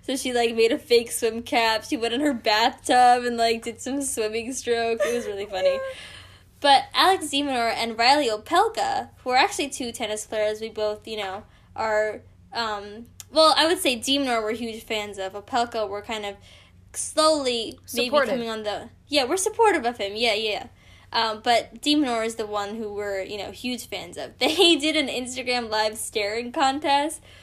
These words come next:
Speaker 1: which is actually really funny. I think Opelka, Opelka won, and he was like, "This is the closest I've come to ever beating you, like, in a match." So I thought that was funny.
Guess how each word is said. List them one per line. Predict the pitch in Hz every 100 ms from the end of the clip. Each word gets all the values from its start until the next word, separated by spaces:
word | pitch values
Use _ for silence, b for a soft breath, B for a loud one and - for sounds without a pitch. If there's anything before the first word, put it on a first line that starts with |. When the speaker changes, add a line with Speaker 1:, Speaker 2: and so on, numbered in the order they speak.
| B B
Speaker 1:
which | 240
is | 226
actually | 233 240 240
really | 220 220 226
funny. | - 214 233 240 B B
I | 233
think | 254 -
Opelka, | 254 247 269 233 226 254 -
Opelka | 254 370 359 277 226
won, | 214 220
and | 240
he | 262 233
was | 240
like, | 233 214
"This | - 262
is | 254
the |
closest | 277 233 214 220 226 233
I've | 208 -
come | 240 214 214
to | -
ever | 214 214
beating | 208 214 202 202 190
you, | 208 226 233 254 B B B
like, | - 214 208 -
in | 240
a | 226
match." | 208 202 202 262 - -
So | 220
I | 208 220
thought | 240
that | 202 196
was | 208
funny. | - 214 208